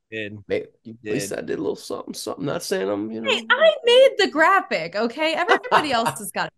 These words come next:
Speaker 3: make up a little bit,
Speaker 2: That's,
Speaker 3: all right?
Speaker 2: that's true. That's, that's true.
Speaker 3: <laughs> We're doing our best here.
Speaker 2: We're,
Speaker 3: We're
Speaker 2: we're
Speaker 3: doing our
Speaker 2: looking at,
Speaker 3: best.
Speaker 2: we're looking at the rest of you. You just story reposters.
Speaker 3: Uh-huh.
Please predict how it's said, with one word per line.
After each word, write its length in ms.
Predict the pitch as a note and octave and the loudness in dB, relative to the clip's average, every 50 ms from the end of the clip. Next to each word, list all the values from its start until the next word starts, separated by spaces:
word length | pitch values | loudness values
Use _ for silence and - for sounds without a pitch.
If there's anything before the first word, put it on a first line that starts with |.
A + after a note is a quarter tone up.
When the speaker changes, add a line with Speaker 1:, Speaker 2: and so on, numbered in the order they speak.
| _ | _
Speaker 3:
make 120 | - E3 _ _ - E3 | -20 -20 _ _ -20 -20
up 120 | E3+ - | -18 -18
a 40 | - | -16
little 240 | - - - - - | -16 -14 -12 -10 -2
bit, 100 | - - | 2 4
Speaker 2:
That's, 180 | - - - D#4+ | 4 4 4 4
Speaker 3:
all 100 | F4 G4 | 4 4
right? 80 | G4+ G#4 | 6 6
Speaker 2:
that's 260 | G#4+ A4 - B4+ B4+ | 6 6 6 4 0
true. 260 | - - G#4+ - E2+ - | 2 4 4 4 4 4
That's, 300 | - A2 G#2+ - - - | 2 2 2 0 -2 -4
that's 240 | - A2+ G#2+ - - | -2 -2 -2 -2 -4
true. 480 | - - G#2 G2 F#2+ F#2 F#2 - - _ | -6 -2 0 0 2 0 0 -4 -8 _
Speaker 3:
<laughs> 60 | _ - | _ -8
We're 120 | C#4 A#3+ | 2 4
doing 180 | F#4+ A4 A4 G4+ F#4 | 6 6 6 6 2
our 80 | D#4+ D#4 | 0 2
best 420 | G#3 A3+ G3 G3 A#3 - - - | 2 2 0 0 0 -4 -8 -6
here. 420 | - G#3 F3 E3+ E3+ F3 F3+ G3 - | -2 -2 -2 0 0 -2 -2 -2 -2
Speaker 2:
We're, 80 | - - | 2 4
Speaker 3:
We're 20 | A#3+ | 6
Speaker 2:
we're 20 | B3 B3+ | 6 6
Speaker 3:
doing 40 | C4+ C#4+ | 6 6
our 60 | C4+ | 6
Speaker 2:
looking 100 | A#3+ - | 6 4
at, 40 | - - | 4 4
Speaker 3:
best. 400 | D#3 D3+ D#3+ D#3+ - - _ _ _ _ - | 0 -2 -4 -6 -10 -16 _ _ _ _ -8
Speaker 2:
we're 180 | C3 - B2+ | -2 0 2
looking 280 | C3+ C3+ C3+ C#3 C#3+ C3+ | 2 2 2 4 4 4
at 140 | C3+ C3 C3 | 4 4 4
the 80 | C3 | 2
rest 280 | B2+ B2+ B2 A#2+ - - | 4 4 4 2 0 -4
of 60 | A2+ | -6
you. 340 | A2 A2 A2 G#2+ G#2+ A2 - | -4 -2 0 0 0 -2 -4
You 220 | - G#2 G#2+ G#2+ | -4 -8 -8 -8
just 300 | G2 F#2+ A2 G#2+ G#2 - - A#2+ | -4 -4 -4 -2 -2 -4 -6 -6
story 540 | - - - - - B2 A#2 A#2 A2+ A2 G#2 | -6 -6 -4 0 2 4 4 4 4 4 4
reposters. 960 | G2 G#2+ A2 G2 - A#2 G#2+ G#2+ G#2+ - - G#2+ G#2 G#2 G#2 G2 - - - _ _ _ _ _ _ _ _ _ _ _ _ _ - A#3+ | 2 2 0 0 0 2 2 2 2 0 -2 -4 -4 -4 -4 -6 -8 -14 -16 _ _ _ _ _ _ _ _ _ _ _ _ _ -2 2
Speaker 3:
Uh-huh. 840 | C4+ C#4 D4 D4 C#4+ D#4 D#4 C#4 C4 B3+ A#3+ A#3+ B3 C4 C#4+ D4 | 2 2 2 2 2 2 2 4 4 6 6 6 6 6 4 2